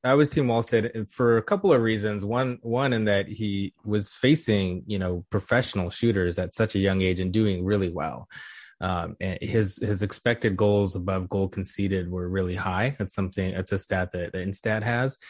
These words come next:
And so that's, that's one thing. He's also very technical. So Cossa is, you know, a very different kind of goalie. He's very,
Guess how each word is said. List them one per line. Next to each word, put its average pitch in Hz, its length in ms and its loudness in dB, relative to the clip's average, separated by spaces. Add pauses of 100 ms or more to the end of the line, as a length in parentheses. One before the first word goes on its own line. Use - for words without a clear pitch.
(340)
And 107 160 2
so 107 160 4
that's, 117 360 2
that's 120 220 4
one 113 200 2
thing. 107 180 4
He's 104 100 2
also 117 280 4
very 110 260 4
technical. 101 800 -2 (240)
So 123 160 2
Cossa 160 580 6
is, 110 360 2
you 123 100 -2
know, 107 140 4
a 101 40 0
very 120 220 4
different 113 300 -2
kind 110 180 -2
of 95 80 -2
goalie. 95 240 0
He's 90 100 -4
very, 110 280 2